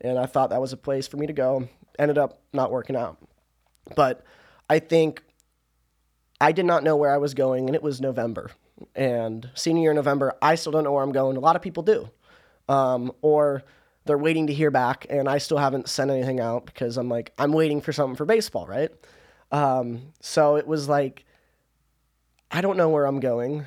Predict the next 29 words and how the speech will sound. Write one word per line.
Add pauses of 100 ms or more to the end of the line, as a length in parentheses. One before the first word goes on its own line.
(200)
I
know
a
lot
of
my
friends
know
where
they're
going, (420)
and
they're
going
to
the
big
name
schools.
I'm
happy.
I'm
happy.
They
get
the
whole
college
experience.